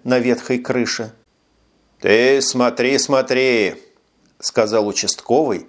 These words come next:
краем глаза наблюдая за Илларионом.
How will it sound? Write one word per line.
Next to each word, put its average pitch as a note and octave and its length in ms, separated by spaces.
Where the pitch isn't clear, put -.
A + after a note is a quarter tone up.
краем A2+ 420
глаза C#3 360
наблюдая A#2 600
за A2 180
Илларионом. A2+ 800